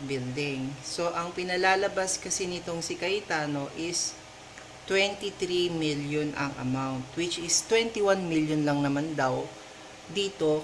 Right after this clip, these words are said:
kay Binay. Ano bang gustong palabasin ni Cayetano? Na corrupt si Binay? Fifteen months? Mabilis pa nga yan eh. Kung yung iba nga, di ba? Tumatagal pa ng taon.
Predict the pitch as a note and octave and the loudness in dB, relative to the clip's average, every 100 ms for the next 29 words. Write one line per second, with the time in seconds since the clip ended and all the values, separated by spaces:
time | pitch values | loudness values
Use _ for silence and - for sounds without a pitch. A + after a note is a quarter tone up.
0 | E3 E3 D#3 C#3+ C3+ C3 C#3+ C#3+ C#3 C3 | 2 2 2 0 0 2 2 2 0 -4
1 | - - - - - - A3+ B3+ C#4+ C4+ | -14 -16 -16 -16 -12 0 4 6 8 6
2 | A3 - - G#3 - - F#3 E3+ D#3+ - | 4 0 0 -2 0 4 6 6 2 0
3 | E3+ E3 D#3 D3 C3 C#3+ F3+ G#3 F3+ D#3+ | -2 -2 -2 -2 0 2 2 2 0 0
4 | D3 D#3+ D3+ C#3+ - E3+ D#3 C#3+ C3 B2 | -2 0 2 2 0 -2 -2 -2 0 0
5 | C3+ F#3+ B3 - - - - - - - | -2 -2 -6 -12 -18 -16 -16 -16 -18 -18
6 | - - - B3+ B3 - B3 A#3+ A3 G3 | -18 -10 2 2 2 2 4 6 6 6
7 | G#3+ B3+ - - - - - - - - | 4 4 2 2 0 -6 -10 -4 -4 -4
8 | - - A#3 C4 C#4+ C#4 C4 - C#4 C4+ | -14 -6 2 4 6 4 4 6 8 8
9 | C4 B3+ E4+ E4+ C#4+ B3+ C4 C4+ C4 B3+ | 8 8 6 6 6 6 4 2 4 2
10 | B3 G#3+ A#3+ B3+ C#4 A#3 G3 G#3+ A#3 - | 2 2 4 4 4 0 0 2 2 -2
11 | - - - - - - - - - - | -14 -16 -16 -16 -16 -16 -16 -16 -16 -16
12 | - - A#3 A3+ A3 A3 G#3 G#3 G3+ F#3+ | -8 2 4 6 4 4 2 2 0 -2
13 | F#3 E3+ D3 D#3 E3+ | -4 -2 0 0 -2